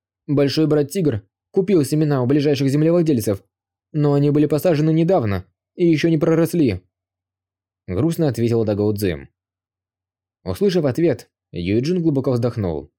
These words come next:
Если бы не было возможности сажать или выращивать семена, то будущее человечества будет становиться всё более и более тяжёлым. Да, много еды и мяса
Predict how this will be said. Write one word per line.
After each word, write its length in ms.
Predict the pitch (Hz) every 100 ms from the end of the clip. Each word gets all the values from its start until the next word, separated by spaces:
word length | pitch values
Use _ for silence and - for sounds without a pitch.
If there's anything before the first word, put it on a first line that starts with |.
| _ _ _ _ _
Если 320 | - 156 170
бы 100 | 160
не 140 | 160 156
было 160 | 147
возможности 540 | 143 131 131 131 123 127
сажать 400 | 123 110 127 120
или 220 | 123 113
выращивать 500 | 110 113 107 107 98
семена, 480 | 101 117 147 82 71 _ _ _ _ _ _
то 100 | -
будущее 380 | 90 170 190 180
человечества 500 | 170 170 165 156 156
будет 220 | 147 143
становиться 600 | 131 131 147 156 90 73 - _ _
всё 200 | - 95
более 320 | 87 170 190
и 100 | 180
более 300 | 117 113 110
тяжёлым. 540 | 107 143 135 85 73 67 _ _ _ _ _ _ _
Да, 400 | 175 113 78 69 _ _ _
много 420 | 82 95 175 202
еды 280 | 175 151 143
и 120 | 139
мяса 460 | 123 165 107 80 76